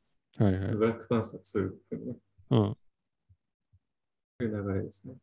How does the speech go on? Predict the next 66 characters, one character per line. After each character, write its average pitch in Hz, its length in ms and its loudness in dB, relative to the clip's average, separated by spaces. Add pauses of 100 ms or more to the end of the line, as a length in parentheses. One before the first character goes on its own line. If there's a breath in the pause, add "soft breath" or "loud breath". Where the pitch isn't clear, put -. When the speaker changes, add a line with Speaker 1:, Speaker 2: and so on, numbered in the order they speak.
(420)
Speaker 1:
で、 131 240 0 (1040)
デ 127 220 4
ィ 202 40 8
ー 214 40 4
シ 220 160 4
ー 180 40 8
も 123 100 8
今 113 140 2
年 120 180 2
多 139 180 12
く - 80 -4
て、 98 400 6 (580)
Speaker 2:
う 117 60 6
ん。 101 220 4 (840)
Speaker 1:
え 127 40 6
っ - 20 6
と、 117 80 6
バ 135 140 10
ッ 139 80 4
ト 135 60 6
マ 110 100 10
ン 92 100 6
は 90 60 2 (340)
三 104 180 2
月 92 220 -2
に - 160 -6 (320)
来 98 140 -2
る - 60 -8
け - 80 0
ど、 113 360 2 (340)
Speaker 2:
う 120 60 6
ん。 107 220 2 (500 soft breath)
Speaker 1:
え 101 340 0
ー - 20 -14
っ - 20 -14 (160)
と、 113 100 0
ブ 110 180 2
ラ 139 140 8
ッ - 40 -4
ク 135 180 4
ア 123 60 6
ダ 113 120 4
ム、 - 180 -6 (220)
え 123 40 -8
っ - 40 -6
と、 - 120 -16
ド 123 60 6
ウ - 40 8
ェ 135 40 10
イ 143 40 12
ン・ 139 40 12
ジ 139 60 8
ョ 139 60 8
ン - 80 4
ソ 98 80 0
ン 92 100 0
が、 90 220 -6 (1300)
あ - 20 -4
の、 92 400 -4 (460)
ヒ 101 180 2
ー 95 60 4
ロ 90 80 2
ー 87 40 2
を 90 60 4
や 87 100 2
る 90 300 0